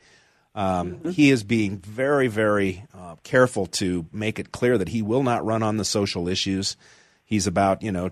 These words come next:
Speaker 1: securing the border, fixing inflation, things like that.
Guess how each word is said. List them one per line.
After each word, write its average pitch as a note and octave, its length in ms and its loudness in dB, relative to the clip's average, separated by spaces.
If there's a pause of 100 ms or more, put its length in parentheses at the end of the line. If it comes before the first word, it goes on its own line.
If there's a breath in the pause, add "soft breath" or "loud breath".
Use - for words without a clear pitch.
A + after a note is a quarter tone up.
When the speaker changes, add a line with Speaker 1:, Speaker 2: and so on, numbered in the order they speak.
Speaker 1:
securing A#2+ 440 0
the A2 80 0
border, G2+ 320 2
fixing G2+ 440 -4
inflation, F#2+ 580 -2
things G#2+ 280 -2
like F#2+ 260 0
that. D#2+ 320 -4